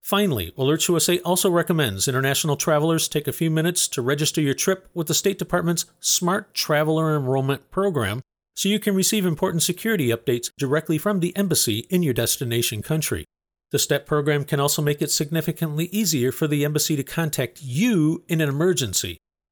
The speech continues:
All of this is easy, it's free, and considering the increase in tensions around the world,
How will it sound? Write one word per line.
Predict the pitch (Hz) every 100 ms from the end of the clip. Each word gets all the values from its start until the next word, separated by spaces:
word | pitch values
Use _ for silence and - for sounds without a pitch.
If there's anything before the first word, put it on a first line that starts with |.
| _
All | 120 131
of | 180
this | 226 -
is | 220
easy, | 208 185 196 196 - -
it's | 160 -
free, | - 233 147 127 - _ -
and | 147
considering | 147 127 202 196 185
the | 160
increase | 180 - 190 -
in | 147
tensions | 190 196 208 170
around | 175 170
the | 175
world, | 156 165 175 165